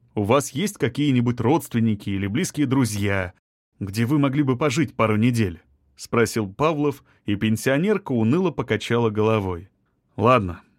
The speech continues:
мы что-нибудь придумаем». На кухню вошла Леся. Обнюхав брючину адвоката, кошка зевнула и вспрыгнула на колени пенсионерки.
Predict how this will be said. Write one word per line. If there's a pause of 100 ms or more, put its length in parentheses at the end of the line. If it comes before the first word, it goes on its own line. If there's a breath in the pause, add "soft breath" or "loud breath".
(260)
мы
что-нибудь
придумаем». (560)
На
кухню
вошла
Леся. (180)
Обнюхав
брючину
адвоката,
кошка
зевнула
и
вспрыгнула
на
колени
пенсионерки.